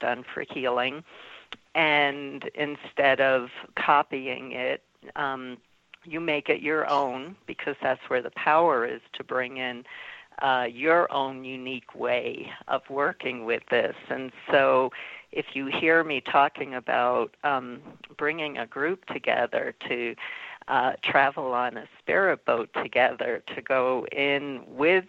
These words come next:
the help of helping compassionate spirits, um, to start to dissolve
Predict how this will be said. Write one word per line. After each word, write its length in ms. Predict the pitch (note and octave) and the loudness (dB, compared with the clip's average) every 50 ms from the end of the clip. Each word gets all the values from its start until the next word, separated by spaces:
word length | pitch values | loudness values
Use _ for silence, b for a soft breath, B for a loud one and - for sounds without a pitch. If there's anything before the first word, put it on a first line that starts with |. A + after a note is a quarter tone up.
| - - | -2 2
the 100 | - E3 | 2 2
help 300 | D#3+ - D#3+ D3+ - - | 4 4 2 2 2 2
of 140 | C3+ B2+ - | -2 -2 -2
helping 680 | - - - C#3 C3 - - C3 B2 B2 B2 A#2 A#2 - - - - - - | -2 0 0 0 0 2 -2 -2 -2 -2 -6 -10 -10 -14 -16 -20 -18 -14 -12
compassionate 800 | - C3+ B2 - - C#3+ B2+ C3+ - - - B2+ A#2+ G#2 - - _ - - | -10 -10 -6 0 4 4 4 4 2 -4 -8 -8 -8 -10 -10 -12 _ -20 -10
spirits, 540 | - - C#3+ C#3+ C#3 C3 A#2 B2 C3 - - - - B B B B B B B B B - | -4 -2 0 2 2 2 2 0 -2 -4 -8 -20 -20 B B B B B B B B B -6
um, 560 | - C#3+ C#3 C3+ C3+ C3+ C3+ C3 B2+ B2 C#3 - | -2 0 0 0 0 -4 -6 -8 -10 -10 -12 -10
to 160 | - - C#3+ - | -8 -8 -8 -6
start 300 | - - C3 C3 A#2+ - | 0 2 2 2 2 0
to 140 | D3+ D3+ C3+ | -4 -6 -6
dissolve 760 | - - B2+ A2+ - - A#2+ A#2 B2 B2 C3 C3+ B2 A#2+ | -6 -6 -8 -6 -2 0 4 4 4 4 4 2 0 -2